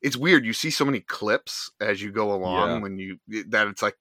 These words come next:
Speaker 1: "Did I see that? I don't know if I saw that live or not." Like, I don't, I don't think I saw WrestleMania nine, which,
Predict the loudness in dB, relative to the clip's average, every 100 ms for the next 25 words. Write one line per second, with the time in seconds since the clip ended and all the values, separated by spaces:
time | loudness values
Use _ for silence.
0 | -8 -4 -4 -4 -2 0 0 -2 -2 -2
1 | 0 0 2 2 2 2 0 -2 -4 -4
2 | -6 -12 -12 -8 4 6 6 4 2 2
3 | -2 -2 -2 0 0 0 -2 -6 -8 -10
4 | -10 -12 -10 -10 -10 -8 -8 -8 -10